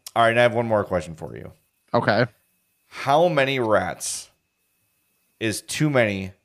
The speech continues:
Speaker 1: before you stop going to a place? I've mentioned the fast food place by my work many times.
Speaker 2: Mm-hmm.
Speaker 1: Because of the sensitivity of the topic,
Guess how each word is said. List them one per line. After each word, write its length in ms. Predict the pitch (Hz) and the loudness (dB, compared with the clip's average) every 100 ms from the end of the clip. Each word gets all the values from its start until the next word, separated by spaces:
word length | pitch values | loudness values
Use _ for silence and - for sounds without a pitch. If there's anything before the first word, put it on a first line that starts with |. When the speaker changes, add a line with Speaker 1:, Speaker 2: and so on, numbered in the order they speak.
| _ | _
Speaker 1:
before 280 | 98 110 101 | -10 -4 -4
you 80 | 95 | -2
stop 340 | - 101 - | 2 2 0
going 240 | 92 87 82 | -6 -6 -10
to 60 | |
a 80 | 80 | -16
place? 520 | - - - - - _ _ _ _ _ _ _ _ _ _ _ _ _ _ _ _ _ - | -16 -18 -16 -18 -20 _ _ _ _ _ _ _ _ _ _ _ _ _ _ _ _ _ -2
I've 220 | 117 107 | 0 2
mentioned 640 | 135 156 156 160 160 160 - _ _ - | 2 0 0 -2 -2 -6 -12 _ _ -8
the 80 | 107 | -6
fast 340 | - 127 123 | 4 4 4
food 200 | 127 117 | 0 -2
place 240 | 110 110 - | 0 0 2
by 180 | 101 | 0
my 140 | 104 107 | 2 2
work 300 | 92 90 - | 0 -2 -6
many 220 | 90 98 | -6 -6
times. 500 | 139 101 90 87 - - _ - | -4 -4 -6 -8 -16 -20 _ -12
Speaker 2:
Mm-hmm. 360 | 123 107 104 107 110 | -8 -6 -4 -4 -6
Speaker 1:
Because 440 | 117 - 196 226 | -10 -2 2 4
of 300 | 175 135 110 101 _ _ _ _ _ _ _ _ | 2 0 -6 -16 _ _ _ _ _ _ _ _
the 140 | 104 113 | -8 -4
sensitivity 760 | - 170 147 131 170 147 131 | 2 0 0 -4 0 0 2
of 120 | 123 | -2
the 80 | 107 | -4
topic, 640 | 101 113 104 - 87 - | -4 2 2 2 -4 -8